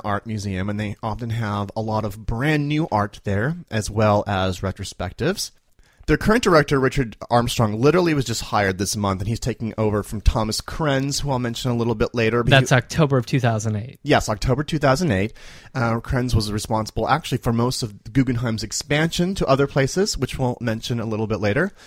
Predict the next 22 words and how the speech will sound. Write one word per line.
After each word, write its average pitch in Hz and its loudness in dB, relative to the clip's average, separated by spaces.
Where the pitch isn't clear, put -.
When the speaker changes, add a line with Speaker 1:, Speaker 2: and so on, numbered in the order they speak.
Speaker 1:
As 143 0
I 202 6
said, 127 4
they 123 4
are, 120 4
they 120 -4
specialize 127 4
in 123 0
modern 120 0
art, 117 2
and 117 -2
things 135 -2
are 131 0
often 120 0
arranged 120 -2
thematically, 170 2
as 131 0
well 120 4
as 110 -2
retrospectives 113 -2
by 107 2
artists. 110 0